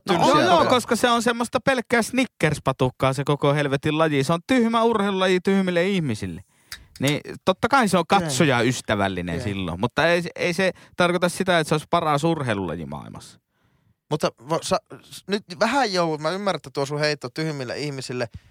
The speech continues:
Speaker 2: Mi-, mi-, mi-, miten se eroaa esim. sähälyn pelaajista tai pesäpallon pelaajista tai koripallon pelaajista? Onko ne jotenkin sitten älykkyysosamäärällisesti
Speaker 3: <laughs>
Speaker 2: niin paljon lah-,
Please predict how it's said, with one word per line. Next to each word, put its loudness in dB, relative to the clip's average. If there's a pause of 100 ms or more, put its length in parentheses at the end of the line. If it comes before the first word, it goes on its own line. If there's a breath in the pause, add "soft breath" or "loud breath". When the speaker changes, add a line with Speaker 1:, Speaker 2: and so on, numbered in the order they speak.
(480 loud breath)
Speaker 2:
Mi-, -2
mi-, -2
mi-, -6
miten -2
se -2
eroaa 0
esim. -8 (100)
sähälyn 0
pelaajista -4
tai 0
pesäpallon -4
pelaajista -4
tai 0
koripallon -2
pelaajista? -4 (220 loud breath)
Onko 0
ne 2
jotenkin -2
sitten -4
älykkyysosamäärällisesti -2 (180)
Speaker 3:
<laughs> -6
Speaker 2:
niin 0
paljon 0
lah-, -2